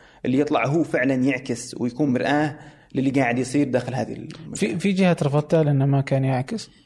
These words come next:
Speaker 1: آه، يمكن كل عشر طلبات للجهات اللي يبون يصلحون تجارب نقبل ثنتين
Speaker 2: أوه.
Speaker 1: أو ثلاثة.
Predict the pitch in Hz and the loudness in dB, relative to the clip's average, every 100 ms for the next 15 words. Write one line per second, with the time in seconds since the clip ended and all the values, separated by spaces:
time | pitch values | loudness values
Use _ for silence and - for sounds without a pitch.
0 | _ _ _ _ - 120 107 - - - | _ _ _ _ -4 -4 -4 -6 -8 -10
1 | - - - - - - - - - - | -10 -10 -10 -12 -14 -16 -20 -20 -20 -20
2 | - - - - - 175 202 - 190 185 | -20 -20 -20 -10 -2 0 -2 0 0 0
3 | 180 - - - _ _ - 160 139 139 | 0 -4 -12 -20 _ _ -4 2 4 4
4 | 175 165 123 - - - _ _ _ _ | 2 0 0 -8 -16 -20 _ _ _ _
5 | _ _ _ 139 143 143 120 117 - - | _ _ _ 2 4 6 4 2 -10 -8
6 | 123 117 131 120 107 110 107 82 - 117 | -6 -2 -2 -2 -4 -8 -8 -8 -8 -2
7 | 135 123 127 131 123 127 131 135 135 135 | 0 0 -2 -6 -4 0 2 2 -2 -4
8 | 120 113 110 - 117 113 - - _ _ | -4 -4 -4 -6 -6 -8 -12 -18 _ _
9 | _ _ _ _ - 143 123 135 190 147 | _ _ _ _ -6 -4 -2 -4 -2 -2
10 | 104 98 - | -2 -4 -10